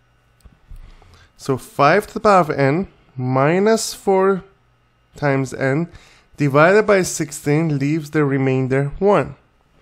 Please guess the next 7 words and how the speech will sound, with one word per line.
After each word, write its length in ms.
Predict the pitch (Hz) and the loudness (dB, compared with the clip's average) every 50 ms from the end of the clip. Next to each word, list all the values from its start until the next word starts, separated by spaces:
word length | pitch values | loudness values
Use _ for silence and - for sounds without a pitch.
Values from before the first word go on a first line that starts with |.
| _ _ _ _ _ _ _ - - _ _ _ _ _ _ _ _ _ - | _ _ _ _ _ _ _ -20 -20 _ _ _ _ _ _ _ _ _ -10
So 180 | - - 160 139 | -4 0 0 0
basically 580 | 147 - 190 247 262 - - 277 247 240 233 | 0 0 0 0 0 0 0 -2 0 2 2
what 360 | 214 185 165 180 185 - - | 2 4 4 4 4 2 2
we 80 | 175 160 | 2 2
need 180 | 151 160 151 - | 2 2 0 -2
to 80 | 151 | -6
do, 420 | 139 127 143 147 135 139 160 190 | -2 2 4 4 4 4 4 2